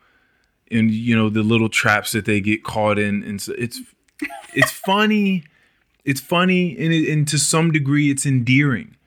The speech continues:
Speaker 1: You know, to some degree, it's endearing. I think it's akin to the way that people feel about subtle,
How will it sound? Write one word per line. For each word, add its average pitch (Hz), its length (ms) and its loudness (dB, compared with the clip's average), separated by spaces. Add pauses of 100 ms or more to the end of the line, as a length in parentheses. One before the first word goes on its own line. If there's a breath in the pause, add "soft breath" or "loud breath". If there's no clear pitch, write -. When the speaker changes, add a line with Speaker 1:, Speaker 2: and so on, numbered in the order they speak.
(1040)
Speaker 1:
You 113 100 0
know, 113 100 2
to 117 140 -6
some 135 300 2
degree, 120 380 2
it's 117 160 -4
endearing. 107 360 2
I 110 120 2
think 160 200 0
it's 156 160 2
akin 127 360 2
to 120 100 -4
the 117 100 -2
way 113 180 2
that 104 100 -2
people 107 240 -6
feel 107 300 -2
about 98 360 -4 (680)
subtle, 110 840 0